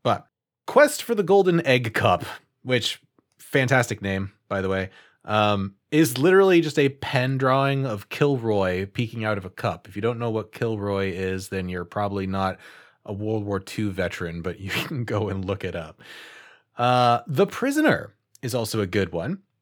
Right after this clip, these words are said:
It features what appears to be an image of an old-timey bicycle cut out of a book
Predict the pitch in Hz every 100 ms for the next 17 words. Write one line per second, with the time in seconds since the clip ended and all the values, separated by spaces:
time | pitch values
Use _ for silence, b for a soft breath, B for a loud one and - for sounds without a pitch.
0 | _ - 151 - 247 233 190 208 185 208
1 | 208 196 156 170 165 147 160 190 165 147
2 | 143 208 233 196 - 214 233 220 156 196
3 | 254 - 196 165 90 71 - - 190 -
4 | 175 185 175 170 147 104 113 180 - -